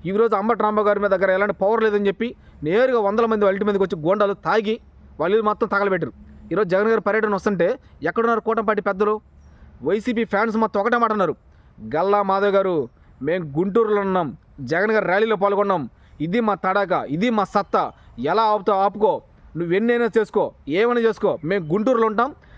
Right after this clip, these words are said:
జగన్ గారి ర్యాలీని దగ్గరుండి ఘన స్వాగతం పలుకుతుందని" చెప్పి కొన్ని వేల మంది కార్యకర్తలు, నాయకులు ఈరోజు గల్లా మాధవ్ గారికి సవాలు విసిరారు. కనీసం మాధవ్ గారు, మీరు ఒక మహిళ, ఎంతో గౌరవంగా ఉండాలి,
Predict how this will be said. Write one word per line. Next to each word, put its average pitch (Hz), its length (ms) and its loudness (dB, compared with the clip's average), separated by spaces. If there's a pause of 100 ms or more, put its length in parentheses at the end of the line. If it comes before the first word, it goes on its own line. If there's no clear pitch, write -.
(160)
జగన్ 190 260 0
గారి 240 140 0
ర్యాలీని 214 300 0
దగ్గరుండి 202 600 0 (260)
ఘన 143 280 -2
స్వాగతం 220 360 0
పలుకుతుందని" 196 320 0
చెప్పి 165 380 -2 (100)
కొన్ని 175 200 -4
వేల 156 260 0
మంది 220 200 0
కార్యకర్తలు, 196 500 0
నాయకులు 185 440 0 (480)
ఈరోజు 170 280 0
గల్లా 208 140 2
మాధవ్ 214 220 0
గారికి 175 400 -2 (280)
సవాలు 247 300 4
విసిరారు. 202 380 0 (460)
కనీసం 196 320 -2
మాధవ్ 185 260 2
గారు, 190 280 2 (380)
మీరు 175 160 0
ఒక 170 120 -2
మహిళ, 175 500 0 (420)
ఎంతో 202 280 0
గౌరవంగా 202 560 0
ఉండాలి, 180 300 0